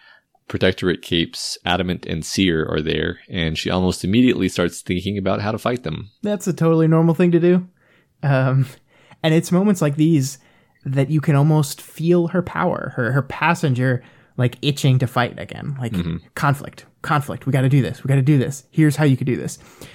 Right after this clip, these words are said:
Speaker 2: I think we'll, we see this reflected again in, in how she kind of struggles to maintain control in her Emma confrontation, and then we, we hit this beat very specifically in Accord's chapter later on, where we see him literally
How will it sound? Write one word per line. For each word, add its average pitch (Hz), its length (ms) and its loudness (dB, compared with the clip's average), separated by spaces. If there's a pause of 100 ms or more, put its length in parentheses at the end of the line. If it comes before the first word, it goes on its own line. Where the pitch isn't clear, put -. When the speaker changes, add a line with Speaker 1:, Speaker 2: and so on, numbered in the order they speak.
(140)
Speaker 2:
I - 80 -4
think 165 180 2
we'll, 151 180 4
we 147 140 2
see 165 160 4
this 151 140 2
reflected 147 360 -2
again 139 300 4
in, 123 120 2
in 135 120 -4
how 120 200 0
she - 180 -4
kind 120 240 -2
of 117 140 -2 (280)
struggles 127 520 0
to 135 80 0
maintain 120 400 2
control 127 340 -2
in 120 80 0
her 117 280 -2
Emma 160 220 2
confrontation, 123 640 -2
and 123 140 2
then 135 120 4
we, 120 180 -2 (340)
we 123 120 -4
hit 175 300 -2
this 123 120 -4
beat 117 220 -2
very 143 320 2
specifically 123 640 -2
in 110 100 -4
Accord's 165 380 0
chapter - 340 -6
later 131 260 -4
on, 117 200 0
where 117 80 -6
we 123 120 -2
see 131 240 0
him 120 180 0
literally 127 440 0